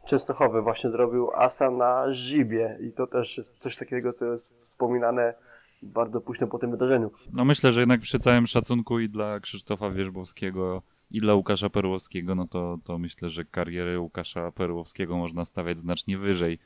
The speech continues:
Speaker 2: zwłaszcza że wiemy, że tam dużo nieprzyjemnych sytuacji, jeżeli chodzi o zdrowie.
Speaker 1: Tak, Łukasz momentami ocierał się o reprezentację Polski, chyba właśnie kontuzja trochę przeszkodziła mu w rozwoju tej kariery.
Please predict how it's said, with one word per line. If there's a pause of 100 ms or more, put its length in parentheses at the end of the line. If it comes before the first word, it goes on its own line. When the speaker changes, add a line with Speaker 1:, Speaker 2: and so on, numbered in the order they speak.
(220)
Speaker 2:
zwłaszcza
że
wiemy,
że
tam
dużo
nieprzyjemnych
sytuacji,
jeżeli
chodzi
o
zdrowie. (260)
Speaker 1:
Tak,
Łukasz
momentami
ocierał
się
o
reprezentację
Polski,
chyba
właśnie
kontuzja
trochę
przeszkodziła
mu
w
rozwoju
tej
kariery.